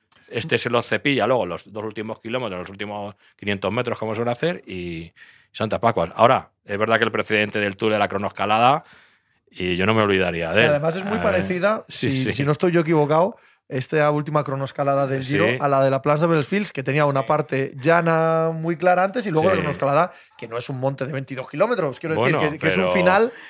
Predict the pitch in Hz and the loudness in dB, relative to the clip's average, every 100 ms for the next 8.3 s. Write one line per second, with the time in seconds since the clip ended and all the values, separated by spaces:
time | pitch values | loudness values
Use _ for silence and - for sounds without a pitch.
0 | - 160 180 226 220 165 185 208 202 175 | -6 0 2 4 4 6 6 6 2 2
1 | 269 214 156 190 320 165 156 127 190 - | 0 0 2 0 2 2 0 0 -2 0
2 | 190 185 180 214 139 120 - _ _ - | 0 0 2 0 0 -4 -10 _ _ -4
3 | 147 - 147 147 143 143 175 156 117 110 | 0 2 2 4 4 4 4 4 4 6
4 | 147 113 - 131 135 135 131 123 117 139 | 6 6 4 2 2 2 0 -2 2 2
5 | 139 160 143 147 139 139 135 151 175 247 | 4 4 4 4 6 6 8 8 6 2
6 | - - 147 127 127 139 - 135 - 135 | -2 -6 -2 2 4 4 4 -2 2 0
7 | 147 143 139 135 131 131 143 143 131 135 | 2 4 6 6 4 2 4 4 4 2
8 | 127 131 | 0 2